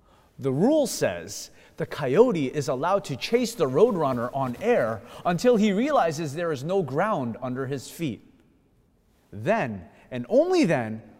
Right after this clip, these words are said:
will the coyote be granted another two seconds to hold up a sign that says, "Uh-oh," or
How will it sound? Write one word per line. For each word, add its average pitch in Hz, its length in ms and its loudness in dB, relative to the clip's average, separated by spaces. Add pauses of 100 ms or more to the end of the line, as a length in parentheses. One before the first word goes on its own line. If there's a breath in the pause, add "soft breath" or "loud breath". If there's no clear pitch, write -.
(140)
will 160 140 -4
the 156 100 -2
coyote 226 540 0
be 180 160 -2
granted 170 420 -4
another 156 360 -2
two 330 240 -2
seconds 160 500 -4 (200 loud breath)
to 185 120 -2
hold 277 240 2
up 330 120 2
a 320 60 0
sign 233 300 -2
that 196 140 0
says, 180 380 4 (320 loud breath)
"Uh-oh," 127 580 0 (420)
or 165 300 2